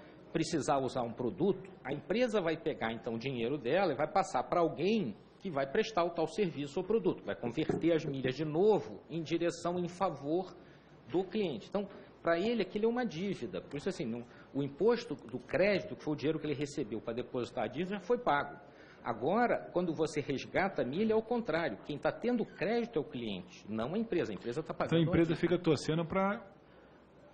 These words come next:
Speaker 2: zerar logo e sumir.
Speaker 1: Não,
Speaker 2: É,
Speaker 1: aí
Speaker 2: porque aí não precisa pagar nada.
Speaker 1: Aí eu não sei.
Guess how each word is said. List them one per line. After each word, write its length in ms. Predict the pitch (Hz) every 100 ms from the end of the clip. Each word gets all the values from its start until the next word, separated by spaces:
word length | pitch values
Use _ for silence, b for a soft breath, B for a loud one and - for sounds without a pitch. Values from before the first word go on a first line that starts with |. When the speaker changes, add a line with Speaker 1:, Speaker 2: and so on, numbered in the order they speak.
| - - - -
Speaker 2:
zerar 300 | 123 165 156
logo 320 | 185 156 147 131
e 60 |
sumir. 380 | - 156 139 107 - - - - - - - B B B 147
Speaker 1:
Não, 80 | 76
Speaker 2:
É, 60 | 107
Speaker 1:
aí 60 |
Speaker 2:
porque 160 | 117 143
aí 60 |
não 60 | 147
precisa 180 | - 160
pagar 200 | 180 226
nada. 300 | 226 175 123 -
Speaker 1:
Aí 160 | 127 113
eu 80 | 151
não 80 | 180
sei. 180 | -